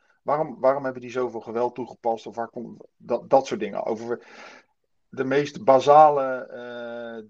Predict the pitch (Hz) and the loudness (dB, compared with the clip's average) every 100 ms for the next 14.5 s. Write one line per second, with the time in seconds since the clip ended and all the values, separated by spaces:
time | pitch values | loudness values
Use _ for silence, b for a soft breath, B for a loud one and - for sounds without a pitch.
0 | 101 131 147 139 131 - 120 120 117 107 | -18 -16 -12 -10 -10 -10 -10 -8 -10 -12
1 | - 120 131 131 127 120 110 - - 139 | -8 0 0 0 -2 -6 -8 -12 -8 -2
2 | 135 - 101 131 147 143 135 127 120 143 | -2 -4 -8 2 4 4 0 -12 -10 -10
3 | 165 104 98 95 90 92 - 107 120 147 | -6 -6 -8 -16 -20 -20 -20 -20 -14 -14
4 | 143 131 120 156 156 110 110 110 113 107 | -12 -14 -10 -10 -8 -8 -8 -10 -12 -10
5 | 110 113 123 120 - 123 113 117 113 123 | -10 -10 -8 -6 0 0 0 -6 -4 -4
6 | 117 117 - 165 170 139 - 151 151 139 | -2 -2 2 4 4 2 2 0 0 -8
7 | - 123 131 90 - _ _ _ _ _ | -10 0 0 0 -8 _ _ _ _ _
8 | 123 131 143 127 127 - _ - 117 202 | -10 -8 -6 -6 -6 -8 _ -14 -8 -4
9 | 190 160 143 131 131 117 110 139 180 - | 4 4 4 0 0 0 -4 -4 -4 -8
10 | - 175 175 156 151 147 139 - 135 156 | -6 -6 -4 -4 -4 -4 -16 -10 -4 -2
11 | 151 - 220 - 117 104 - 87 82 - | -4 -8 -8 -6 -8 -8 -8 -8 -8 -18
12 | _ _ 117 131 147 131 139 143 135 117 | _ _ 0 6 6 4 -10 -4 -4 -6
13 | 107 101 165 165 160 175 190 _ b b | -16 -6 -6 -6 -8 -8 -8 _ b b
14 | b b _ - 101 | b b _ -4 -4